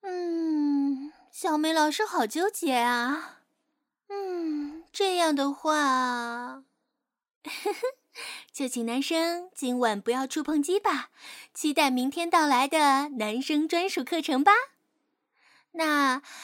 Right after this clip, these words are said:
女生专属的课程，<laughs> 我们就等到下下一次，好不好？<laughs> 嗯啊，那最后跟老师一起喊一遍我校的校训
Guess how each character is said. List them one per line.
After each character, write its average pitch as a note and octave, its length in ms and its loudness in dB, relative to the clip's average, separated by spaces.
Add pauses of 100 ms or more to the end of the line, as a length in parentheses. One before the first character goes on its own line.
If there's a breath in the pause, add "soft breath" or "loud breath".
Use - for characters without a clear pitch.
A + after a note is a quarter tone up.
(180 loud breath)
女 G#3 260 -6
生 G4 300 -2
专 F#4+ 220 0
属 F4 120 -6
的 C#4 120 -2
课 D4+ 200 -2
程， C4+ 840 0 (320)
<laughs> - 1160 -12
我 A#3+ 140 -4
们 B3 540 -4 (220)
就 B3+ 180 -4
等 G#3+ 240 -6
到 B3+ 400 0
下 A4+ 260 2
下 G4 240 6
一 E4+ 80 2
次， E4+ 380 0 (220)
好 - 180 4
不 G#4+ 80 -2
好？ F4+ 360 6 (680)
<laughs> - 920 -6
嗯 F#4 520 0
啊， A4+ 280 0 (1040)
那 F#4+ 420 2 (280 loud breath)
最 C#4+ 220 0
后 C#4 320 2
跟 D4+ 160 -2
老 A3 180 2
师 D#4+ 140 -4
一 D#4+ 140 2
起 C#4+ 420 -2
喊 A3 260 -6
一 A3 140 -6
遍 C#4 260 2
我 A3+ 200 2
校 C#4 160 2
的 C4+ 100 0
校 F4+ 180 6
训 A4 360 2